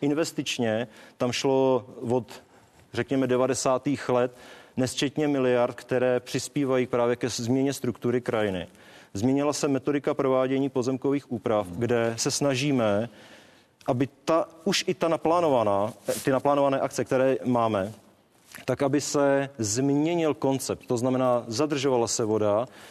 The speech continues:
z-, od protipovodňové ochrany se přešlo více k té retenční a té kumulační, která v podstatě dneska v krajině chybí. Tohle všechno jako soubor opatření, když se udělají, včetně těch vodohos-, eh, těch vodárenských, vodohospodářských, to znamená těch větších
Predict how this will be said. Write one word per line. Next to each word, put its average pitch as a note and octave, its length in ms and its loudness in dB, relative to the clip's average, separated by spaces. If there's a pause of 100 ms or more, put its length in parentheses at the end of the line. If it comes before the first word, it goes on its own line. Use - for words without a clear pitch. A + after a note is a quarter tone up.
(420)
z-, - 160 -4
od - 180 -2
protipovodňové C#3+ 760 0
ochrany A#2 460 0
se B2+ 160 -2
přešlo C#3 320 -2
více C3 500 0
k - 120 -10
té C3 360 0
retenční B2+ 800 0
a B2 60 0
té C3 140 0
kumulační, B2+ 880 0
která B2 360 0
v A2 60 -8
podstatě B2+ 360 -2
dneska B2 380 -2
v - 80 -8
krajině A#2+ 380 0
chybí. G2+ 340 -4 (300)
Tohle E3 240 0
všechno - 380 -2
jako C3 160 -2
soubor E3 480 0
opatření, C3 400 0
když B2 180 -2
se A#2 140 -2
udělají, G2+ 460 0
včetně C3 320 -2
těch B2+ 160 -4
vodohos-, C3+ 560 0
eh, A#2+ 40 2
těch A#2+ 160 -2
vodárenských, C3 520 0
vodohospodářských, B2+ 800 -2 (320)
to A#2+ 100 -6
znamená B2 260 2
těch A#2+ 280 -4
větších B2 600 -2